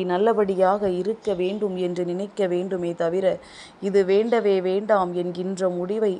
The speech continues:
ஒரு நாளும் எடுத்துவிடக்கூடாது. என் பிள்ளையாக இருந்தால் யாரையும் ஒரு நாளும் நீ ஏமாற்ற மாட்டாய். உன் மீது நம்பிக்கை கொண்டவர்களுக்கு ஒரு நாளும் துரோகம் செய்ய மாட்டாய். ஒருவேளை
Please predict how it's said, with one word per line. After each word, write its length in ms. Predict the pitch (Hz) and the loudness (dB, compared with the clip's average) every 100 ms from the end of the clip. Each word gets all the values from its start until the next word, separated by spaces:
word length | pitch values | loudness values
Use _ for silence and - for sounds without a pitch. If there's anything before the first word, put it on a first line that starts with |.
| - | -4
ஒரு 220 | 185 180 | -2 0
நாளும் 440 | 175 175 214 196 175 | 0 -2 -2 -2 -2
எடுத்துவிடக்கூடாது. 1200 | 180 214 - 208 175 170 165 - 190 196 175 165 - - - - - - - | -2 -2 0 -2 2 0 -2 -4 0 2 2 0 -4 -20 -20 -20 -20 -20 -10
என் 240 | 180 190 185 | 2 2 4
பிள்ளையாக 640 | 175 202 220 208 190 185 196 | 2 4 4 6 6 6 2
இருந்தால் 520 | 185 180 185 190 170 165 - - | -2 -2 -2 2 2 2 -6 -8
யாரையும் 600 | 196 185 196 214 202 185 - | 2 4 4 2 0 -4 -4
ஒரு 220 | 185 180 | 0 2
நாளும் 400 | 180 175 214 185 185 | 2 0 0 -2 -4
நீ 140 | 185 175 | -6 -4
ஏமாற்ற 540 | 180 208 214 175 - 175 | 0 0 0 -2 -2 -2
மாட்டாய். 460 | 170 180 190 175 - - - - - - | 0 -2 0 0 -2 -20 -20 -20 -20 -8
உன் 200 | 190 202 | -4 0
மீது 300 | 196 202 220 190 | 0 0 0 0
நம்பிக்கை 560 | 190 220 226 220 202 190 | 0 -2 -4 -2 -2 0
கொண்டவர்களுக்கு 1000 | 196 202 214 185 185 180 175 175 202 175 170 | 0 0 2 2 2 0 -2 -2 -2 -2 0
ஒரு 200 | 185 185 | 2 4
நாளும் 400 | 180 190 214 180 | 4 2 2 -2
துரோகம் 440 | 170 185 214 202 175 | -2 0 2 0 -4
செய்ய 340 | 180 175 175 | -6 -2 -2
மாட்டாய். 460 | 170 175 170 170 - - - - - - 185 | -2 -4 -2 -4 -4 -20 -20 -20 -20 -12 2
ஒருவேளை 680 | 208 214 196 202 233 220 | 6 6 6 4 4 2